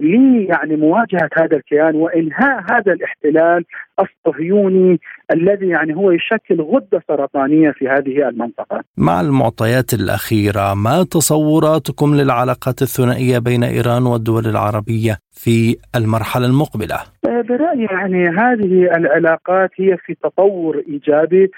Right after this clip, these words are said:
Speaker 1: سنشهد يعني تعزيز العلاقات مع هذه الدول، والملف الاقتصادي هو سيكون ملفًا بارزًا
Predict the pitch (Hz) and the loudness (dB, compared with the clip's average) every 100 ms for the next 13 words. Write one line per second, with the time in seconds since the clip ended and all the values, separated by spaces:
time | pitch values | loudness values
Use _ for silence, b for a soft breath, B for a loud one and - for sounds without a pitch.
0 | B B - 175 208 220 - 170 147 151 | B B -6 0 0 0 -8 -6 0 0
1 | 139 143 151 143 160 - 151 151 294 220 | 0 0 0 0 -4 -6 -2 2 4 2
2 | 175 160 143 135 - 151 156 165 139 127 | -2 -4 -2 -2 -2 0 0 -2 -8 -4
3 | 147 156 147 135 185 208 208 - B B | -2 0 0 -2 2 2 2 -4 B B
4 | - 226 233 233 247 311 - 208 180 - | -2 -2 -2 0 0 0 -2 -2 -2 -6
5 | 165 - 202 196 180 233 202 190 180 - | -8 0 0 0 -2 -2 -2 0 -2 2
6 | 226 202 190 226 226 - 190 151 185 196 | 2 4 2 0 -2 -4 -4 0 0 2
7 | 175 160 185 | 0 0 -2